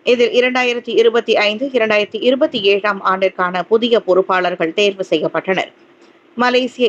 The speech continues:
இந்தியர் பொற்கொள்ளர் சங்கத்தின் தலைவராக இருபத்தி ஐந்து ஆண்டுகள் சிறப்பாக வழிநடத்தி வந்த டத்தோ ஹாஜி அப்துல் ரசூல் மீண்டும் தலைவராக பேராளர்கள் முன்மொழிந்தனர். அந்த வகையில் டத்தோ ஹாஜி அப்துல் ரசூல் மீண்டும் போட்டியின்றி தலைவராக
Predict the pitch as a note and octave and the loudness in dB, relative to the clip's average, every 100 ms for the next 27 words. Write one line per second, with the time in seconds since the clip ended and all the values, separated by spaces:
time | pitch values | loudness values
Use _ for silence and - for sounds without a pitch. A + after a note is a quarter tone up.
0 | A3+ A3+ G#3+ A3 - G#3 G3 G3+ G3 F#3+ | 2 2 2 2 0 -2 2 2 2 0
1 | F#3 F#3+ F#3+ F#3+ F3+ F#3 F#3 E3+ E3+ B3+ | -2 -2 0 0 0 0 -2 -4 -2 -4
2 | A#3 B3 C4+ C4 A#3+ A3+ C4 C4 A#3 A3+ | 0 2 2 0 -2 -2 -2 0 0 0
3 | A#3 G#3+ F#3+ G3+ G3+ F#3+ F#3+ E3 F3+ F#3+ | 0 0 2 0 0 -2 -2 0 0 0
4 | F#3+ F#3 F#3 E3+ D#3+ A3 A#3+ _ _ _ | 0 -4 -4 -4 -2 -2 -4 _ _ _
5 | B3 B3 A#3+ A3 A#3+ B3 C4 A3 G#3+ B3+ | -4 0 0 0 -2 0 0 0 2 0
6 | A#3 G#3+ G#3+ B3+ A3+ A3 A3+ G3+ G#3 G#3 | 2 0 2 0 2 0 2 -2 0 0
7 | A#3+ C4+ A3 G3 G#3+ B3+ - _ B3+ B3+ | 0 0 -2 0 -2 -2 -18 _ 0 2
8 | B3+ B3 A#3+ A3+ G3 G3+ G3 E3 E3 F3 | 2 -2 -2 0 0 0 0 2 2 0
9 | F#3+ - - - _ _ _ _ - A#3+ | -2 -2 -10 -20 _ _ _ _ -6 -2
10 | B3+ B3+ B3 C#4+ C4+ G#3 A#3 A3+ G3+ G#3+ | -2 -2 -2 0 0 2 0 0 -2 -2
11 | G3+ G#3 - F#3+ G3+ F#3+ F#3+ B3 C#4+ A3 | 0 0 0 0 0 2 0 2 2 2
12 | G#3+ G#3+ G#3 A#3 B3+ A#3+ G#3 F#3+ D#3+ F#3+ | 0 0 2 2 2 -2 0 0 0 0
13 | A3+ A#3+ G3+ F3+ | 0 -2 -4 -4